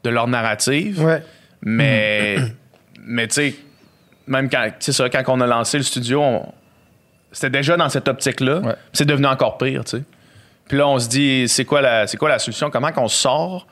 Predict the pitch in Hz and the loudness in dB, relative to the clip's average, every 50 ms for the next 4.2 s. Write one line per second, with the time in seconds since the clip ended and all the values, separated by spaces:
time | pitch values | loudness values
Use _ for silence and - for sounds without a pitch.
0 | - - - - - _ _ - 110 110 117 123 110 - - - - - 131 117 | -20 -20 -20 -20 -20 _ _ -12 -8 -4 -2 -2 0 0 0 0 2 2 2 0
1 | 113 - - - - - 123 113 117 120 120 135 131 135 131 - - 131 127 123 | 0 -2 -4 -2 0 2 2 2 2 2 2 2 0 -2 -2 -2 -2 0 0 0
2 | 107 - 135 123 127 139 143 151 160 - - - - - - _ _ _ _ - | -2 0 0 0 0 0 0 -2 -4 -8 -12 -20 -20 -20 -20 _ _ _ _ -18
3 | 127 120 113 117 127 113 107 107 104 101 101 101 107 107 - - - - - 127 | -16 -10 -4 -2 0 0 2 2 2 0 0 0 -2 -2 -2 0 0 0 0 0
4 | 117 110 120 | 0 -2 -2